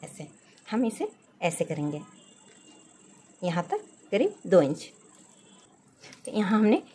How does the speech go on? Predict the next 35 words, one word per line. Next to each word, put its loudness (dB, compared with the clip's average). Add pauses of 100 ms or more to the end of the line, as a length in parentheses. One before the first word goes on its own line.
(120)
ये 4
सिलाई 6
कर 4
ली 2
है -2 (640)
और -2 (100)
अब 4
इसे -2
हम -4 (460)
नेट 0
से 0
यहाँ 0 (2750)
ऐसे -6 (260)
डोरी 4
बना 2
लेंगे, 2
इसी -2
में -2 (840)
ऐसे -4
अटैच -2
करके 2 (300)
डोरी 6
बना 0
लेंगे। -4 (600)
तो -8
हमने 4 (520)
इसे 2
यहाँ 4
पे -2 (140)
अटैच 6
कर 4
दी 2
है 2 (300)
और 2
ये 2